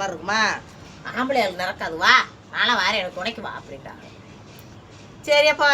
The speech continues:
நாத்தனா கூப்பிடுறாங்களேன்னு நானும் ஆசைப்பட்டு பார்த்துக்குங்க, வேக வேகமா குளிச்சு விட்டு, நான் வேலை இருக்கு நம்மளுக்கு, சமோசா போடுற வேலை, வடை போடுற வேலை, அம்புட்டு வேலை இருக்கு. இருக்கையிலே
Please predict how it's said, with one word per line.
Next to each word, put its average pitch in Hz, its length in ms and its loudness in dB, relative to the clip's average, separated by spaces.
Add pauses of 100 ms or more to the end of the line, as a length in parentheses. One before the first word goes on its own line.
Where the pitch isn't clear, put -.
(280)
நாத்தனா 277 280 2
கூப்பிடுறாங்களேன்னு 254 640 0
நானும் 247 280 2
ஆசைப்பட்டு 208 340 -4
பார்த்துக்குங்க, 196 400 -4 (640)
வேக 226 180 0
வேகமா 233 320 -2
குளிச்சு 240 220 -4
விட்டு, 196 260 -6
நான் 180 260 -4
வேலை 240 380 0
இருக்கு 247 300 -4
நம்மளுக்கு, 185 380 -8
சமோசா 196 360 -6
போடுற 208 200 -2
வேலை, 220 200 -4
வடை 233 180 -2
போடுற 247 260 -2
வேலை, 247 160 0 (540)
அம்புட்டு 233 340 -6
வேலை 269 160 0 (100)
இருக்கு. 247 280 -6 (320)
இருக்கையிலே 277 480 -2